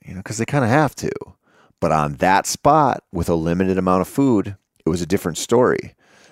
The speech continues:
There wasn't a doe I saw her interact with on that plot that she wouldn't push off. And she actually went after quite a few of the younger bucks. Now, I never got to see her mess with an older buck, so I can't say anything on that,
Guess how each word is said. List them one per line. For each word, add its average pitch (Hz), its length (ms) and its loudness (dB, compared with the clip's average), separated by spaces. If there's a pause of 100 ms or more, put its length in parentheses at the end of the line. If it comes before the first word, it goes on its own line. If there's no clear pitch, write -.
(100)
There 92 160 6
wasn't 123 340 2
a 120 80 2
doe 107 420 4
I 107 100 4
saw 104 260 2
her 107 120 2
interact 98 520 0
with 67 360 -4
on 78 120 -6
that 76 200 -4
plot 92 500 -2
that 65 120 -10
she - 240 -6
wouldn't 90 440 -4
push - 260 -6
off. - 340 -4 (380)
And 95 80 -10
she 90 160 2
actually 110 280 2
went 92 140 2
after 90 220 -2
quite 92 260 2
a 101 40 -2
few 113 180 0
of 113 60 4
the 113 60 2
younger 120 320 2
bucks. - 600 -2 (580)
Now, 80 60 0
I 101 40 2
never 120 200 4
got 101 140 2
to - 60 -8
see - 140 -4
her 98 100 4
mess 85 280 0
with 80 80 -2
an 76 80 -2
older 104 260 4
buck, - 380 -4
so - 100 -4
I 76 80 2
can't - 320 -4
say 98 640 0
anything 73 300 -6
on 65 160 -6
that, 82 360 -4